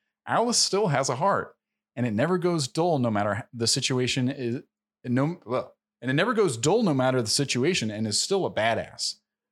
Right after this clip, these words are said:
I love the concept. I feel like it was executed, executed phenomenally,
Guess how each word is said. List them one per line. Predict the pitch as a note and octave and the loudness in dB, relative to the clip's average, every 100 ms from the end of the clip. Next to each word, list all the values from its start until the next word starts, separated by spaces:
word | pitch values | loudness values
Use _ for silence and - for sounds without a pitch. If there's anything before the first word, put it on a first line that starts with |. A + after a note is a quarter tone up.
| _ | _
I | G#2 | 0
love | B2 F#3 | 2 0
the | |
concept. | A3 F3+ F3 - E3+ - A2+ | 0 0 2 2 0 -2 -6
I | |
feel | A2+ D3+ | -2 0
like | C#3+ C3+ | 0 0
it | |
was | A#2+ G#2+ | -2 -2
executed, | B2+ C3+ C#3+ C3+ B2 B2 _ | -4 -4 -4 -4 -4 -6 _
executed | D3 D3 C#3 C#3 A#2+ | -4 -4 -4 -4 -4
phenomenally, | - G#2+ D3+ E3+ A#2 G2 F#2+ G2 | -2 0 2 2 0 -2 -4 -6